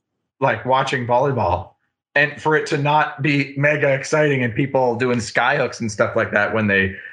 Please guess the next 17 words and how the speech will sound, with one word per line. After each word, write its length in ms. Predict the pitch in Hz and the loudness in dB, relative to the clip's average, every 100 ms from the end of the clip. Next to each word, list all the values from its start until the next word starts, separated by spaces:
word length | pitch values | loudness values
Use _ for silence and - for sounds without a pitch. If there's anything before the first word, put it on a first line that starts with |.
| - | -18
score. 240 | - 143 | -2 0
Okay, 180 | 139 143 | 2 0
is 80 | 123 | 2
that 100 | 143 156 | 2 2
our 100 | 165 | 0
game 220 | 165 170 | 0 0
of 60 | |
the 60 | 156 | 2
week? 200 | 170 - | 2 0
I 100 | 139 | 0
didn't 200 | 147 151 151 | 0 0 0
even 120 | 143 | 2
hear 140 | 151 | 2
the 80 | 147 | 2
teams 300 | 143 156 143 | 0 0 0
you 80 | 131 | 0
mentioned. 440 | 139 151 - 98 | 0 0 -4 -6